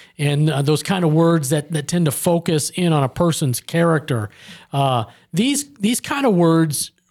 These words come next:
grieve the Holy Spirit. I mean, let's, uh, take a look at what, uh, the Apostle Paul says in verse twenty-nine. He says,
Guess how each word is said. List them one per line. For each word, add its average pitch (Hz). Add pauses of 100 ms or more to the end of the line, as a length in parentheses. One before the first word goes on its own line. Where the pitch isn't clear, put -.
grieve 160 (400)
the 151
Holy 190
Spirit. 135
I 156
mean, 170
let's, 185 (320)
uh, 156 (220)
take 202
a 165
look 165
at 135
what, 139
uh, 151
the 139
Apostle 135
Paul 139
says 135
in 123
verse 139
twenty-nine. 151
He 131
says, 135